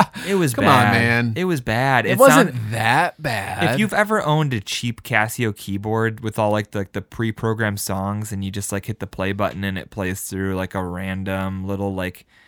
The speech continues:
Speaker 1: marimba section, or, like, that's what this sounded like. It, it was stock music. Like, nobody bothered trying to make this fit in with the game.
Speaker 2: You, you've never played the first two Streets of Rage games?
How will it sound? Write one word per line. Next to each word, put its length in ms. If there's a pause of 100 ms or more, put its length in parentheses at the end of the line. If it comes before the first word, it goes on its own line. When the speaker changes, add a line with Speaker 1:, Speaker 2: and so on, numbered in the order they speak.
(160)
Speaker 1:
marimba 540
section, 380
or, 80
like, 140
that's 220
what 180
this 160
sounded 300
like. 200
It, 140 (180)
it 80
was 200
stock 680
music. 420
Like, 160
nobody 400
bothered 600
trying 320
to 80
make 240
this 220
fit 200
in 160
with 220
the 100
game. 480 (320)
Speaker 2:
You, 480 (240)
you've 160
never 220
played 340
the 160
first 340
two 200
Streets 340
of 80
Rage 240
games? 440